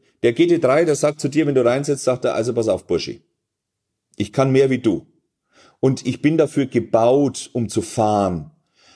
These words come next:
Also, versuche bitte, mich auch wirklich zu fahren. Tu nicht blöd rum, bitte bleib nicht auf der Mittelspur, sondern lass uns bitte links bleiben. Es sei denn, es sollte nicht anders sein oder wir machen es, weil's, weil's angebracht ist. Aber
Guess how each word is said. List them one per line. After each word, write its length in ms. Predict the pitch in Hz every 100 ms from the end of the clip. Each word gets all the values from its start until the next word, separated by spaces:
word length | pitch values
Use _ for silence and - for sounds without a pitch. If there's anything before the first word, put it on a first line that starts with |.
| _
Also, 560 | 117 117 107 - 78 - _ _
versuche 480 | - 143 202 180 170
bitte, 240 | 156 131
mich 200 | 123 127
auch 180 | 110 110
wirklich 360 | 120 110 104 -
zu 120 | 98
fahren. 600 | - - 92 80 65 - -
Tu 140 | 202
nicht 180 | 202 143
blöd 300 | 135 117 110
rum, 360 | 151 170 165 - _ _ -
bitte 180 | 170 165
bleib 280 | 139 139
nicht 160 | 151 143
auf 120 | 123
der 120 | 113
Mittelspur, 760 | 110 151 156 - - 143 143 135 - _ -
sondern 260 | 139 135
lass 240 | 127 123 123
uns 160 | 110
bitte 300 | - 170 165
links 400 | 131 107 104 -
bleiben. 500 | - 87 87 87 87 - _ _
Es 160 | 110 -
sei 200 | 117 123
denn, 220 | 127 123
es 200 | 101 -
sollte 320 | 123 120 120
nicht 200 | 113 101
anders 300 | 87 101 90
sein 340 | - 107 117 117
oder 180 | 107 95
wir 120 | 95
machen 320 | 101 110 107
es, 260 | 98 - 98
weil's, 380 | 90 90 - - _ _ -
weil's 320 | 90 85 -
angebracht 600 | 123 151 143 120 113 123
ist. 140 | 117
Aber 300 | - 120 107